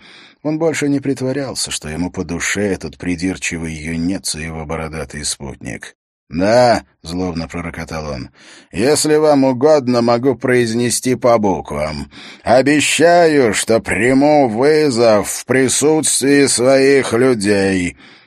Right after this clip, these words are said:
Хорос облегчённо вздохнул. «Тогда», — сказал он, вынимая перчатку из-за пояса, — «вызов может быть брошен. Битва состоится через две недели».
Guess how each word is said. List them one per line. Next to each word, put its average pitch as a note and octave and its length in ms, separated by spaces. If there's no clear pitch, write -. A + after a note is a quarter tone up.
Хорос B2 720
облегчённо F2+ 800
вздохнул. C#2+ 680
«Тогда», — G#2 520
сказал E2+ 400
он, E2 120
вынимая F2 420
перчатку E2+ 640
из-за D#2+ 280
пояса, — C#2+ 560
«вызов C#3+ 500
может C3 380
быть D2 220
брошен. E2 520
Битва A#2 460
состоится B2 600
через B2+ 280
две A#2+ 180
недели». D2+ 480